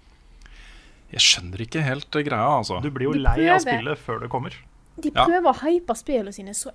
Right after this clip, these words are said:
Speaker 3: enormt mye, og de har jo sett at det ikke funker heller, fordi at hvis det blir for mye hype, så bare, så blir, har folk alt for store forventninger til spillet når det kommer ut og alt dette her. De, de må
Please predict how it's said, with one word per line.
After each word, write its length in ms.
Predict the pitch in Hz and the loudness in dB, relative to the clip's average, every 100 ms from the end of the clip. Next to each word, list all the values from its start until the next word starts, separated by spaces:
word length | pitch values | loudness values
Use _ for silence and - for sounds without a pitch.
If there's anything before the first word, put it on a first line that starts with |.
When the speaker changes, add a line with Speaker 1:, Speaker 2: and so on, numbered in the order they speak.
| - | -6
Speaker 3:
enormt 500 | 320 349 349 294 226 | -4 -2 -2 -4 -2
mye, 500 | 302 320 - 320 320 | -4 -4 -4 -4 -2
og 80 | 254 | -6
de 120 | 294 | -6
har 340 | 294 - 254 196 | -6 0 0 0
jo 60 | 226 | -4
sett 400 | - 339 - - | -4 -4 -8 -12
at 120 | 226 | -14
det 100 | 233 | -12
ikke 280 | 277 - 233 | -14 -12 -12
funker 680 | - - 285 339 _ - 240 | -12 -8 -6 -6 _ -6 -4
heller, 320 | 226 226 381 | -4 -6 -8
fordi 160 | 320 | -8
at 100 | 285 | -10
hvis 160 | 254 247 | -10 -12
det 100 | 247 | -10
blir 120 | 247 | -10
for 240 | - 247 202 | -4 -4 -4
mye 240 | 220 247 | -10 -8
hype, 220 | 226 339 - | -6 -6 -6
så 160 | 233 | -8
bare, 460 | 220 214 196 190 226 _ _ _ _ _ _ _ _ | -6 -6 -6 -8 -14 _ _ _ _ _ _ _ _
så 180 | - 233 | -8 -4
blir, 220 | 233 226 - - 226 | 0 -2 -4 -12 0
har 140 | 233 | 0
folk 240 | 226 214 - - | 2 -6 -6 -10
alt 180 | - 220 | -4 -4
for 140 | - 202 | -4 -14
store 340 | - 220 202 | -8 -8 -8
forventninger 500 | 226 202 196 175 185 | -6 -8 -8 -14 -14
til 120 | 226 | -14
spillet 200 | - 190 | -6 -6
når 120 | 196 - | -4 -12
det 100 | 202 | -10
kommer 220 | 202 196 | -12 -12
ut 80 | - | -12
og 60 | - | -14
alt 160 | - | -12
dette 80 | 233 | -10
her. 120 | 349 - | -10 -10
De, 140 | 311 - - | -16 -16 -8
de 80 | 320 | -2
må 340 | 330 370 254 | -2 0 -2